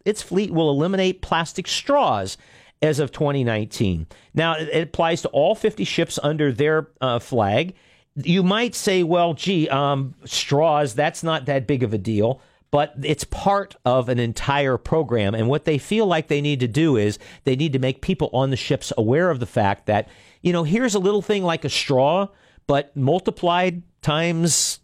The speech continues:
all the ships in the ocean and stuff, this is a problem. So if this is a problem, then we'll move on to the next thing and the next thing. So what they feel like they should do is educate their travelers to the importance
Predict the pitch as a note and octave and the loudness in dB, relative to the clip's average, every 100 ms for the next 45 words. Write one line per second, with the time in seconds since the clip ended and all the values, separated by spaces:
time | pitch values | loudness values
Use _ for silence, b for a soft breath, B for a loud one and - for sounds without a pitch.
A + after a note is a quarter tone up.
0 | - C#3+ F3 E3+ - F#3 - C#3+ B2+ D#3+ | 0 0 2 0 0 -2 -2 0 2 2
1 | - G3 F3+ - E3+ F#3 D#3 D3+ C#3+ D3 | 0 0 -2 0 0 0 -2 -2 0 -2
2 | - A3+ F#3 A2 F#2+ - B2 - B B | 0 0 2 0 -2 0 0 0 B B
3 | B2+ D#3 G3+ G3+ F3+ - E3 E3 E3 C#3+ | -4 0 -2 0 -2 0 0 0 0 0
4 | C3+ B2+ B2+ B2+ A#2+ F3 A#2+ D3 - - | 0 2 2 2 0 -2 -2 -2 -4 -2
5 | C3 B2+ C3 F3+ - A#2+ A2 B2+ D#3 G3 | 0 0 0 -2 -2 -2 0 0 0 0
6 | A#3 - G3 F3 - F#3 - C#3+ B2 B2 | 0 2 2 2 0 -2 0 -2 0 0
7 | C#3 B B B D3+ - D3+ F3 G#3 F3+ | -2 B B B -2 0 -2 0 -2 0
8 | E3+ - _ B2+ C3+ B2+ - G#3+ F#3+ A#2 | -2 -4 _ -2 -2 0 0 2 2 0
9 | G2 C#3 - _ _ _ _ - F3+ E3 | -2 -2 -6 _ _ _ _ -2 0 2
10 | E3+ D3+ - A3+ F#3+ B2+ F3 - | 0 0 0 0 0 -4 -2 -4